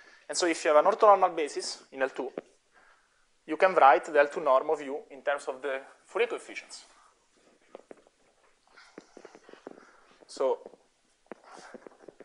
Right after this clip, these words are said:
what we have, the first thing is that the L two norm of U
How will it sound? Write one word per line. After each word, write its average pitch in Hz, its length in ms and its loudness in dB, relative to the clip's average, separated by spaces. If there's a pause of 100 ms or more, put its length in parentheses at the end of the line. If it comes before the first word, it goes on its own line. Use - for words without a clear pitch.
(1900)
what 147 260 -2
we 147 100 -2
have, 170 360 8 (4000)
the - 60 -20
first 170 300 0
thing 175 160 -6
is 156 160 -6
that 135 260 2 (160)
the 139 140 4
L 170 120 8
two - 120 -4
norm 170 240 4
of 151 100 -2
U 165 280 -4